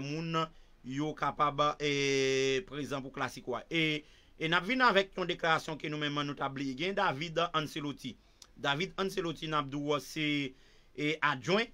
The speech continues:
Kalo Annseloti, pitit Kalo Annseloti tou.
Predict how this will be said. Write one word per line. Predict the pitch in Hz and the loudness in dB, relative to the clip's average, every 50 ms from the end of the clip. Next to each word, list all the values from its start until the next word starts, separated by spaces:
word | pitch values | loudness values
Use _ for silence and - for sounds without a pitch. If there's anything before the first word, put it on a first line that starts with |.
| - | -4
Kalo | - 160 156 151 147 156 - | 0 2 2 4 2 0 0
Annseloti, | 151 151 139 139 156 143 143 143 135 - 214 254 254 - - _ _ - _ - - | 0 -2 -2 -2 -4 -4 -4 -4 -4 -4 -6 -6 -6 -8 -16 _ _ -20 _ -10 -2
pitit | 151 147 151 143 - 160 156 - - 165 139 - 165 156 - | 2 2 2 2 0 -6 -8 -8 -8 -10 0 2 2 2 2
Kalo | - 156 147 151 151 - | 2 0 2 0 0 -2
Annseloti | 151 139 143 151 147 147 147 - 147 - | -4 -2 -2 -4 -4 -4 -6 -8 -10 -6
tou. | - 214 277 - | -4 -6 -6 -6